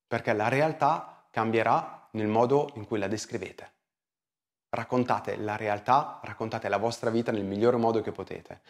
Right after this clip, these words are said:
e diventerà un libro fantastico, un racconto fantastico. Non accontentatevi,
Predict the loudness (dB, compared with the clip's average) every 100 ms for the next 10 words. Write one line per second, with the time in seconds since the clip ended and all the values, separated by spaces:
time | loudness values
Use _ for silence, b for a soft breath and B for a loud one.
0 | B -6 -2 0 0 -2 0 2 2 4
1 | 2 0 -4 -4 -6 -10 -8 -6 -6 -6
2 | -6 -4 -6 -8 -10 -14 -18 -16 -18 b
3 | b b 2 2 2 0 0 0 -2 -4
4 | -8 -16